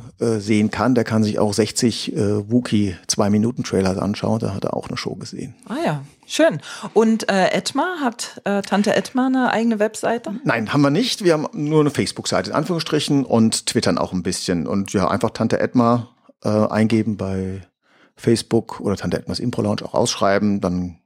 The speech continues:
Speaker 1: findet man das sehr schnell.
Speaker 2: Mhm. Last but not least, hast du eine eigene Webseite?
Speaker 1: Hab ich auch nicht. Daran merkt man halt, dass ich ja völlig unprofessionell bin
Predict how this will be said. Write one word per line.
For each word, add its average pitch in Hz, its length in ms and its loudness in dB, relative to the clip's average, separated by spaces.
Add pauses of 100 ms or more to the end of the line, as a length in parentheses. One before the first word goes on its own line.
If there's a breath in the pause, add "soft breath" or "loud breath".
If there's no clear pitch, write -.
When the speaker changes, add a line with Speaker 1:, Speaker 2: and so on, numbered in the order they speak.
(120)
Speaker 1:
findet 92 280 -2
man 82 100 -12
das - 120 -14
sehr - 140 -12
schnell. - 220 -14 (120)
Speaker 2:
Mhm. 156 220 -8 (380 loud breath)
Last 196 240 0
but 220 160 2
not 190 160 0
least, 226 260 0
hast 202 180 0
du 208 40 4
eine 202 120 6
eigene 240 360 4
Webseite? 156 640 -4
Speaker 1:
Hab - 160 -4
ich - 180 -8
auch 160 220 2
nicht. 117 200 -4
Daran 101 220 0
merkt 113 240 -2
man 98 160 -4
halt, - 140 -6
dass - 180 -2
ich - 60 -4
ja 92 80 2
völlig 135 400 0
unprofessionell 101 580 0
bin 95 180 2